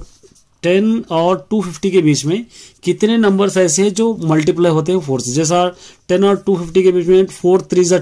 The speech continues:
ट्वेल्व से हम start कर सकते हैं, फ़ोर फ़ोर जा सिक्सटीन,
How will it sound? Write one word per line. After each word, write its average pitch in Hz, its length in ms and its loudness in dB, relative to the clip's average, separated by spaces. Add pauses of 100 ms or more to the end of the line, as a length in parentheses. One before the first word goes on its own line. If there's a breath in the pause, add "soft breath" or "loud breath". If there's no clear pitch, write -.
ट्वेल्व 170 240 2
से 175 120 -4
हम 180 100 -2
start 147 300 -4
कर 139 140 -4
सकते - 300 -6
हैं, 107 160 -10 (1300 loud breath)
फ़ोर 165 220 -2
फ़ोर 165 200 0
जा 170 100 2
सिक्सटीन, 175 580 -2